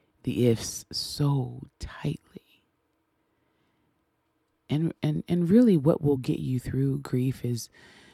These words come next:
is not holding on to the, is to, to the what ifs. The,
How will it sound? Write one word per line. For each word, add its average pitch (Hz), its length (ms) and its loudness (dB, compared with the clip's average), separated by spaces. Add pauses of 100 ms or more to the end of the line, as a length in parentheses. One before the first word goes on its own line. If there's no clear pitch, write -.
(180)
is 120 100 -4
not 151 200 2
holding 135 380 4
on 120 220 -4
to 117 140 -4
the, 110 220 -10 (120)
is 110 240 -10 (200)
to, - 300 -10
to - 280 -8
the 117 120 -10
what 113 240 -8
ifs. 113 360 -12 (100)
The, 110 180 -12